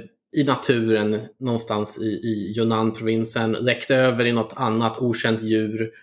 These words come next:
och sen vidare kom in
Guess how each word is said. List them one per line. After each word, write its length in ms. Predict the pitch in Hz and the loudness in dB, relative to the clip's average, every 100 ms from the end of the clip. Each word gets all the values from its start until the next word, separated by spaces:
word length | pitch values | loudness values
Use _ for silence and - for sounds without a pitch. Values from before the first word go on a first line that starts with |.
| _ - | _ -4
och 120 | 135 | 0
sen 300 | 135 120 117 | 2 2 2
vidare 500 | 117 117 110 113 107 - _ _ _ | 0 2 4 4 2 -6 _ _ _
kom 400 | - 117 110 110 | 0 2 2 0
in 440 | 117 113 107 | 0 0 0